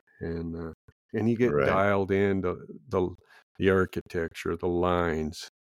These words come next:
Speaker 1: getting all that
Speaker 2: Mm-hmm.
Speaker 1: stuff as best you can. I mean, you, you do that on your other saddles too, but, but, uh, there's just something about a rough out that's just cool. I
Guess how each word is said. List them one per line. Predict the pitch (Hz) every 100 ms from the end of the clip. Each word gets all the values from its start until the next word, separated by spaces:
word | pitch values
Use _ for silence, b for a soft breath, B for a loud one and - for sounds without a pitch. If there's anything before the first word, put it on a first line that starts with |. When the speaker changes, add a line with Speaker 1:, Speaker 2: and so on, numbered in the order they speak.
| -
Speaker 1:
getting | 92 90
all | 90 87 85
that | 82 85 92
Speaker 2:
Mm-hmm. |
Speaker 1:
stuff | 87 82 85 82 -
as | 80 -
best | 85 87 -
you | 78
can. | - 87 87
I |
mean, | 92 90
you, | 90 87
you | 107 110
do | 127 104
that | 98 92
on | 90 85
your | 87
other | 98 80
saddles | - - 67 - - -
too, | 87 85
but, | - - - _ _ _ _ _ -
but, | 85 82
uh, | 80 80 - _ -
there's | 95
just | 87 87 -
something | 95 90 90 85
about | 85 87 85
a |
rough | 82 85 87 -
out | 76 82
that's | - - -
just | 65 -
cool. | - 73 - - _ _ _ _ _
I | -